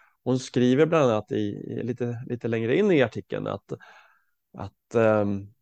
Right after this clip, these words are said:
alltså en av de anledningarna till att Kristina lämnade sin tro bakom sig, hon hade konfirmerats och allting sånt. "Jag uppfattade nämligen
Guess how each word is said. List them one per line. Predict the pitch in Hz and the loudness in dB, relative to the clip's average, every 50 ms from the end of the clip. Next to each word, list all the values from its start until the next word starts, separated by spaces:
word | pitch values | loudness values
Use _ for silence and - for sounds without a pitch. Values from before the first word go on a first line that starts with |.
| - - - | -16 -12 -12
alltså | 107 104 110 | -8 -8 -6
en | 101 107 110 | -6 -4 -4
av | 107 98 | -2 0
de | 104 101 | 0 2
anledningarna | 104 107 120 120 117 143 175 190 208 208 196 185 175 165 | 2 2 2 4 6 6 6 6 6 4 4 4 2 0
till | - - 143 123 117 | 0 -2 -2 -2 -2
att | 117 117 _ - - _ | -4 -6 _ -18 -20 _
Kristina | - - 123 - _ - 117 101 95 95 98 101 101 - _ | -10 -10 -10 -8 _ -6 -6 -4 -6 -8 -8 -10 -10 -12 _
lämnade | 107 107 113 101 92 95 104 107 - 113 107 | -4 -4 -4 -4 -4 -6 -8 -4 -4 -6 -6
sin | - 113 110 98 | -6 -10 -10 -10
tro | - 107 107 95 90 | -8 -8 -8 -8 -6
bakom | 92 98 - - - | -8 -10 -10 -12 -18
sig, | - 104 | -14 -12
hon | 98 98 | -10 -8
hade | - 104 98 95 | -6 -6 -8 -8
konfirmerats | - - 110 98 - 110 95 95 98 98 101 98 107 107 - - | -8 -10 -12 -4 -4 -4 -4 -4 -6 -6 -4 -4 -6 -6 -6 -8
och | 101 95 92 92 _ _ _ _ _ | -8 -8 -8 -10 _ _ _ _ _
allting | - - 98 - 107 101 | -8 -8 -6 -6 -10 -10
sånt. | 101 - 98 95 - _ - _ _ _ _ - - - - - _ _ - - | -8 -10 -12 -12 -12 _ -20 _ _ _ _ -20 -20 -20 -20 -20 _ _ -20 -8
"Jag | - 113 120 123 135 | 2 4 4 8 8
uppfattade | 185 196 190 - 123 - - - 127 123 135 | 6 6 6 0 0 0 4 4 4 4 4
nämligen | 156 175 196 185 156 120 107 104 104 107 110 113 | 2 2 2 0 0 -2 -2 0 2 0 0 0